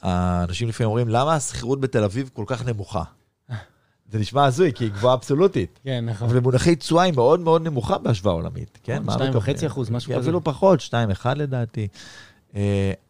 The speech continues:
Speaker 1: התשואה בישראל מאוד נמוכה לנכס נדל"ן, ושאומרים, "מה אתה קונה בישראל? אתה יכול לקבל ביוון, אה, פי שתיים, פי שלוש." אבל ביוון האוכלוסייה מתכווצת.
Speaker 2: נכון.
Speaker 1: אז כנראה שיהיה לי, אה, אולי לאורך זמן,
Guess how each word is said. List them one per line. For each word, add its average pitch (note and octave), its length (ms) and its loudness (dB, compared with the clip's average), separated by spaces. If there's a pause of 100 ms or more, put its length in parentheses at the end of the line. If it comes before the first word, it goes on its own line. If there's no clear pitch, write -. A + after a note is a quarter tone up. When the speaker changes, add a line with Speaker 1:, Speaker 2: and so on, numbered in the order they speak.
Speaker 1:
התשואה B2 420 0
בישראל D3+ 380 0
מאוד D#3 380 -4
נמוכה C#3 440 0
לנכס A#2 460 -4
נדל"ן, A#2 360 0
ושאומרים, A#2 360 -4
"מה A#3+ 140 -2
אתה A4 140 -6
קונה G#4+ 320 -4
בישראל? B3+ 640 2
אתה G#3+ 100 2
יכול G3+ 160 2
לקבל G3 300 0
ביוון, F#3 560 4
אה, E3+ 540 2 (560)
פי F#3+ 120 4
שתיים, F#3 420 4
פי E3 140 -2
שלוש." A#2+ 520 2 (160)
אבל B2 180 4
ביוון C#3 360 6
האוכלוסייה F3+ 340 2
מתכווצת. E3+ 800 2
Speaker 2:
נכון. F2+ 260 -14 (120)
Speaker 1:
אז G#2+ 340 2
כנראה C3+ 500 4
שיהיה D3 280 4
לי, D#3+ 240 2 (720)
אה, G2+ 960 0
אולי C3 400 2
לאורך A#2 320 2
זמן, A#2+ 260 0